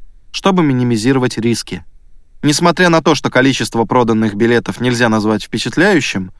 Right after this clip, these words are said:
за пять недель проката фильм посмотрело немногим больше восьмисот тысяч зрителей. «Мой сосед Тоторо» пришёлся по душе как юным зрителям, так и взрослым,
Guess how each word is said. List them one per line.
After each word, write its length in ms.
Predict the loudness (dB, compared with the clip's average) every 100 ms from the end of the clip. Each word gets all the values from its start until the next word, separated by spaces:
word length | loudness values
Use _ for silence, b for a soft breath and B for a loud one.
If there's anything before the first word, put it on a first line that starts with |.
| -20 -20 -10
за 180 | -4 0
пять 220 | 0 0
недель 300 | 0 2 0
проката 440 | 0 0 0 0 -2
фильм 280 | -2 -2
посмотрело 560 | -2 -2 -2 0 0 2
немногим 600 | 2 2 2 0 0 2
больше 380 | 2 0 -2 -2
восьмисот 600 | 0 -2 -2 0 -2 0
тысяч 360 | -2 0 0 0
зрителей. 640 | 0 0 -2 -4 -6 -10 -20 -14 0
«Мой 260 | 2 4
сосед 340 | 2 0 -2 0
Тоторо» 420 | 0 2 2 2 0 B 0
пришёлся 480 | 2 4 2 2
по 100 | 0
душе 260 | 0 2 2
как 220 | 0 0
юным 300 | 2 4 4
зрителям, 500 | 4 2 2 2 2
так 220 | 0 0
и 20 | 0
взрослым, 560 | 4 4 4 0 -2